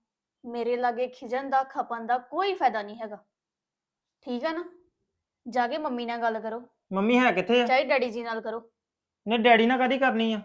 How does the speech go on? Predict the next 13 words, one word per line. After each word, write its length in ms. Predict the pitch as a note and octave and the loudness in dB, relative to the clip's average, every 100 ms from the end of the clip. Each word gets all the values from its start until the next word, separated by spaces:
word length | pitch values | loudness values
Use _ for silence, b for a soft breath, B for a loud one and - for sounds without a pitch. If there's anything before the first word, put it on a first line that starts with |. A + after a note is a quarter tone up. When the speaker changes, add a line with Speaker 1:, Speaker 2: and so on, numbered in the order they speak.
| - _ - | -12 _ -2
Speaker 2:
ਉਹਦੇ 180 | G3+ A#3+ | 2 4
ਵਿਚਾਰਾ 240 | A#3 A3+ | 6 8
ਆਪ 220 | G#3 F#3 | 8 8
ਖਿਜਦਾ 320 | G#3+ A3 A3 A3+ | 4 6 6 4
ਵਾ। 160 | A3+ - _ - | 2 -10 _ -14
Speaker 1:
ਮੰਮੀ 240 | A#3+ A#3+ | -12 -12
ਮੈਂ 140 | B3 A#3+ | -12 -8
ਜਦ 220 | A3+ G#3 | -8 -8
ਰਸੋਈ 300 | A3 B3 G#3 | -8 -8 -8
'ਚ 80 | A3 | -12
ਹੀ 60 | |
ਹੋਣੀ 280 | A#3+ A3+ | -16 -18
ਆ, 40 | G3 | -20